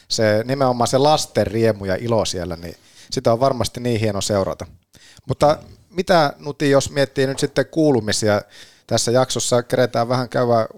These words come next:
uraa läpi ja kaikenlaista maa ja taivaan väliltä, niin, mutta avaa vähän siitä, että mitä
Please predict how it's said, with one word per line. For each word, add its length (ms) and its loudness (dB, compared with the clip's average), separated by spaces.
uraa 380 0
läpi 280 -2
ja 120 0
kaikenlaista 640 -2
maa 180 0
ja 80 2
taivaan 420 0
väliltä, 380 -2
niin, 180 -14
mutta 220 -8
avaa 220 0
vähän 180 -2
siitä, 260 -2
että 180 -6
mitä 420 -2